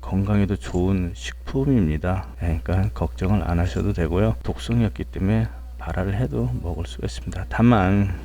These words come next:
고구마에 있어서는 실제 고구마 내부에 있는 양분을 사용해서 싹을 틔우기 때문에 고구마 맛이 떨어진다고 알려져 있습니다. 그래서 고구마를, 음, 제대로 즐기기 위해서는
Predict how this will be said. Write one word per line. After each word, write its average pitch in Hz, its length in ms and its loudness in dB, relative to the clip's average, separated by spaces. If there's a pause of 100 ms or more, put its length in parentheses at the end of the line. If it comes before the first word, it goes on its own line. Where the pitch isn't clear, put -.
(120)
고구마에 156 1040 0 (320)
있어서는 104 880 0
실제 117 880 0
고구마 110 380 -2
내부에 95 440 0
있는 104 320 2
양분을 95 540 0
사용해서 104 580 0
싹을 131 360 0
틔우기 117 460 -2
때문에 92 720 0 (260)
고구마 110 360 6
맛이 92 340 2
떨어진다고 135 680 0
알려져 85 500 -4
있습니다. 82 560 -6
그래서 90 400 -2 (120)
고구마를, 98 840 0 (240)
음, 92 240 0 (180)
제대로 104 600 2
즐기기 104 580 -2
위해서는 107 640 0